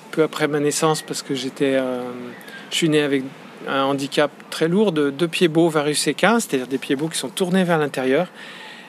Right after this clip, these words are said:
et qui, s'ils ne sont pas opérés, appareillés, normalement, euh, empêchent d'avoir une marche normale. On marche avec une boiterie à vie. Et en même temps,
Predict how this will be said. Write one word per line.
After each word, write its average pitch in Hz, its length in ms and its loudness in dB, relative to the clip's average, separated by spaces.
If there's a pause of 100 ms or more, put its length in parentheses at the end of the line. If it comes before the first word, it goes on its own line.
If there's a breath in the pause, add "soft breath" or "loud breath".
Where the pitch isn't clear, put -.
(100)
et 139 60 -4
qui, 131 340 -8
s'ils 131 220 -6
ne - 40 -2
sont 139 140 0
pas 135 180 4
opérés, 156 520 0
appareillés, 131 500 0
normalement, 135 600 -2
euh, 117 200 -6
empêchent - 320 -2
d'avoir 131 240 0
une 127 80 0
marche 127 240 -4
normale. 139 380 -2
On 139 100 -6
marche 135 320 -2
avec 127 180 -8
une 127 100 -2
boiterie 151 480 -2 (100)
à 139 100 -4
vie. 131 200 -8 (1200 loud breath)
Et 180 220 4 (720)
en 156 80 4
même 175 240 4
temps, 254 260 6